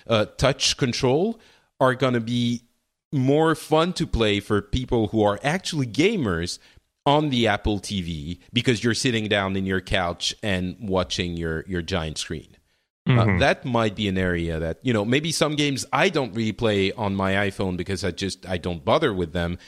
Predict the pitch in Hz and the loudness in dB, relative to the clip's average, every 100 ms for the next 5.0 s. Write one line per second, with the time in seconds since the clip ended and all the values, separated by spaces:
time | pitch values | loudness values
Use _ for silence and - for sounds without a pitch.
0 | - - 127 151 135 113 101 95 110 98 | -10 0 0 2 0 0 -2 -2 0 2
1 | 92 90 85 82 82 - 80 65 78 - | 0 -2 -4 -6 -10 -10 -10 -8 -12 -16
2 | _ _ _ _ _ _ 85 80 73 _ | _ _ _ _ _ _ -8 -8 -8 _
3 | - 73 78 95 80 - 76 64 - - | -12 -12 -10 -8 -8 -8 -14 -14 -20 -4
4 | 196 190 - _ _ _ 127 117 85 | 0 0 -4 _ _ _ 2 2 -4